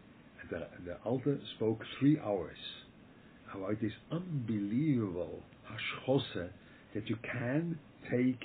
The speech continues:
a thing from another person. You can do that. How bad it is, and how, what that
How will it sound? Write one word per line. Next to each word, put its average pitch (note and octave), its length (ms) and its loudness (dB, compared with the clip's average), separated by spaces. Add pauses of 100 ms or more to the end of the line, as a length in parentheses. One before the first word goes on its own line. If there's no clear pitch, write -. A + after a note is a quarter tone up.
(180)
a - 220 -12
thing A#2+ 320 2 (160)
from G2+ 160 -2
another F2+ 340 -4 (100)
person. - 380 -10 (960)
You G#2 120 -4
can G#2+ 360 -4
do F#2 180 0
that. - 160 -8 (880)
How B2+ 220 0
bad A#2+ 240 0
it A2+ 200 4
is, - 280 -10 (240)
and G#2+ 120 -8
how, - 300 -10
what C3 220 -2
that A#2 120 -4